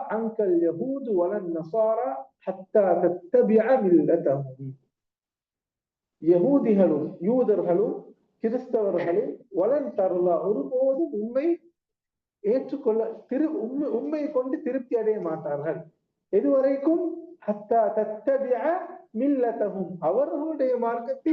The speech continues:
நீங்கள் பின்பற்றும் வரை. உங்களோட மார்க்கத்தை விட்டு போட்டு அவங்களோட மார்க்கத்தை பின்பற்றும் வரைக்கும் அவங்க திருப்தி காண மாட்டார்கள். இது ரசூலுல்லாஹ்க்கு மட்டும் சொல்லப்பட்ட செய்தி அல்ல,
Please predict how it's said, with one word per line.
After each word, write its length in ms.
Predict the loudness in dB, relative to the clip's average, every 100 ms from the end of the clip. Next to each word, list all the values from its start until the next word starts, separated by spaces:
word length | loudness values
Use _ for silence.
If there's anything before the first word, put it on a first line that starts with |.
| 2
நீங்கள் 480 | 2 0 0 -2 0
பின்பற்றும் 540 | 0 0 -2 -2 0
வரை. 240 | 2 2 0 -8 _ _ _ -4
உங்களோட 260 | 2 2
மார்க்கத்தை 420 | 2 2 0 0 2
விட்டு 180 | 0 -2
போட்டு 380 | -2 -2 -2 -6
அவங்களோட 380 | -4 -4 -4
மார்க்கத்தை 400 | -4 -4 -4 -6
பின்பற்றும் 580 | -6 -6 -4 -6 -6 -4
வரைக்கும் 440 | 0 0 0 -2 -4
அவங்க 260 | -2 0
திருப்தி 320 | 0 0 -2 -6
காண 220 | -4 -4
மாட்டார்கள். 600 | -4 -6 -8 -10 -10 -16 _ -20 _ _
இது 160 | 4 6
ரசூலுல்லாஹ்க்கு 760 | 6 8 8 10 8 8 6 4
மட்டும் 360 | 2 2 2
சொல்லப்பட்ட 500 | 6 6 6 4 2
செய்தி 320 | 6 6 8
அல்ல, 220 | 8 8